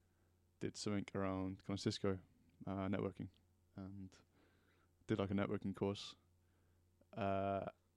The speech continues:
it was, and that, that kind of taught me the, again, the applications of how you can learn to, um, or, or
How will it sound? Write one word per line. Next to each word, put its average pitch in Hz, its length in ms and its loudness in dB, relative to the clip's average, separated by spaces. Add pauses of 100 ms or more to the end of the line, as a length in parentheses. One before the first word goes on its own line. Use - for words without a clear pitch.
(180)
it 110 140 6
was, 110 320 0 (340)
and 117 100 6
that, - 140 2 (240)
that 123 240 2
kind - 80 4
of 107 80 2
taught 110 160 6
me 104 280 0 (1500)
the, 104 320 -2 (240)
again, 107 300 6
the 107 80 6
applications 101 500 4
of 98 160 0 (760)
how 101 180 2
you 98 140 4
can 98 180 -2
learn 95 380 -2
to, 95 300 -2 (800)
um, 92 380 -6 (1600)
or, 107 140 6
or 110 240 4